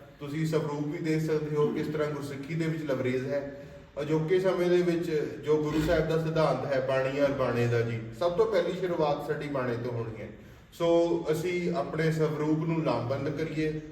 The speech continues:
ਗੁਰਸਿੱਖੀ ਧਾਰਨ ਕਰੀਏ। ਅ, ਆਪਣੇ ਵੱਡੇ ਭਰਾ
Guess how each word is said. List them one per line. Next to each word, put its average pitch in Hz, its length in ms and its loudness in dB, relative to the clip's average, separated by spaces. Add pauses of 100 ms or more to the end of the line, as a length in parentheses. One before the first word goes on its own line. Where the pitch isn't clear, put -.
(100)
ਗੁਰਸਿੱਖੀ 147 460 -8
ਧਾਰਨ 156 360 -2
ਕਰੀਏ। 139 560 -6 (640)
ਅ, 139 200 -8
ਆਪਣੇ 165 320 0
ਵੱਡੇ 156 320 4
ਭਰਾ 151 600 2